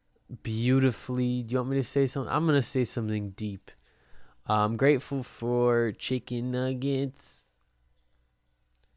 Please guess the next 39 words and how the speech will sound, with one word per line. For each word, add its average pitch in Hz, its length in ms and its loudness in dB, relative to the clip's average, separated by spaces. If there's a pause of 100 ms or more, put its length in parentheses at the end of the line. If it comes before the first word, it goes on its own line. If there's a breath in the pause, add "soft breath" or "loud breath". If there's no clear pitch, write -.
(1700)
Uh, 98 280 0
and 127 240 0
my 135 120 4
family 117 640 6
and 104 200 -6
friends. 95 440 -6
I - 60 -4
think 127 200 -2
family 123 460 0
and 117 120 -4
friends, 107 760 -4
you 123 180 0
can 131 240 -2
never 185 260 6
take 175 320 2
for - 140 -6
granted. 120 640 -2 (1600 soft breath)
You 123 180 0
really, 160 440 8
I 127 180 4
would 127 220 0
never 147 280 6
take 139 260 2
my 127 120 2
family 117 640 -2 (240 loud breath)
or 120 120 -2
my 110 140 2
friends 107 340 -2
for 104 100 -4
granted. 101 480 -6
I'm 104 260 -2
so - 300 0
grateful 117 420 -2
for - 140 -6
those 98 180 -2
people 101 400 -4
in 98 60 -4
my 95 100 -2
life. 95 400 -4